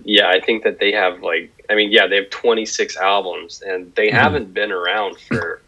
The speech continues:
Speaker 1: that long, as far as I know. So, um, like, just maybe the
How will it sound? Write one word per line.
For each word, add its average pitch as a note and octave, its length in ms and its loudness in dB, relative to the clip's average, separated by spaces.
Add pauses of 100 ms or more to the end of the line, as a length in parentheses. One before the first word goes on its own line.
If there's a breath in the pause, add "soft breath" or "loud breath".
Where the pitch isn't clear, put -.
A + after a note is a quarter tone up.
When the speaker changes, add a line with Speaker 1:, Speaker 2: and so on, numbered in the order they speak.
(160)
Speaker 1:
that G2 280 -4
long, F#2+ 260 -4
as - 140 -14
far F2+ 200 -2
as F2+ 140 -4
I E2+ 120 -8
know. D#2+ 300 -8
So, F2+ 500 2 (640 loud breath)
um, F2 460 -2 (320)
like, F2+ 240 -2
just G#2 220 0
maybe G2+ 260 2
the E2+ 400 0